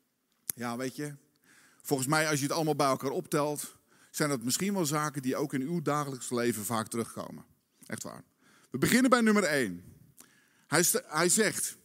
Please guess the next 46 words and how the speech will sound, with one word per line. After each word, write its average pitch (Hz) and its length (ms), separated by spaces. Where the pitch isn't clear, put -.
in, 151 200
in, 151 320
eh, 143 160
vers 151 260
één 107 380
dat, 165 360
dat 156 240
hij 175 180
de 151 140
wet, 208 520
kan 147 120
je 160 60
je 160 80
voorstellen 185 400
trouwens, 156 280
kan 185 120
iemand 220 200
zich 180 160
dat 165 140
voorstellen 185 360
als 143 100
je 139 60
dat 135 120
nu 170 140
zo 156 120
leest? 196 300
Kan 190 160
iemand 285 280
zich 233 220
voorstellen? 220 540
Gewoon 269 240
dat 269 140
je 240 60
denkt 247 220
van, 240 100
nou, 226 180
weet 202 160
je, 254 160
oké, 190 240
ik 165 260
ben 214 140
tot 185 120
hier 220 180
toe 196 140
gekomen, 247 500
mooi. 214 260